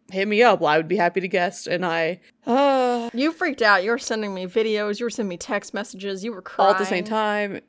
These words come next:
Speaker 1: I was very
Speaker 2: <laughs>
Speaker 1: excited. Although, to the first guest, and the first guest knows, uh, who they are at this point, but part of the visit of me coming up to see Sly, we,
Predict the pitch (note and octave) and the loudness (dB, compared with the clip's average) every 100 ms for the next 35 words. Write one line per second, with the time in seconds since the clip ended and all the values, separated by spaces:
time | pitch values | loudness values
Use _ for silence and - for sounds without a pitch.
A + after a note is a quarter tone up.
0 | - - G#3+ B3 A3+ G3+ A#3 D4 C#4+ C#4 | 2 4 4 2 0 -2 4 8 8 8
1 | A#3+ C4 - F#3+ F3+ F3+ G3 E4+ E4 - | 4 4 4 2 4 2 2 0 -2 -2
2 | - - D#4 - - - - - - _ | -8 -6 -10 -8 -12 -8 -10 -8 -10 _
3 | - - - - - _ _ - G#3 G3+ | -20 -20 -20 -20 -20 _ _ 2 4 6
4 | B3 A#3 G#3+ G#3 C3+ - - - C4 A3+ | 8 8 6 4 2 -2 -6 0 2 2
5 | A3 A3 F#3 F#3+ D#3+ E3+ - - F#3+ F3+ | 4 2 6 6 6 4 -2 -6 -4 -2
6 | F3 - F#3 - E3+ F#3 G3+ F3 E3 D#3+ | -2 0 -2 2 0 0 -2 0 0 -2
7 | - - - G#3 E3 D#3+ G3+ F3+ D#3+ D#3+ | -12 -16 -6 -2 -2 -2 -2 -2 0 2
8 | D3 D3+ E3 - E3 D#3 F3 F3+ D#3 - | 0 -2 -6 -4 -4 -4 -2 0 0 0
9 | - - - - _ _ - E4 E4 A3+ | -12 -14 -14 -14 _ _ 2 2 4 2
10 | G#3 F#3+ G3 F3+ F#3+ F#3 F#3+ F3+ F3 E3 | 2 4 0 -2 -6 -4 -4 -4 -6 -8
11 | E3+ - E3 D#3 E3+ F3+ F3 F3 | -8 -4 -2 0 -2 -8 -10 -12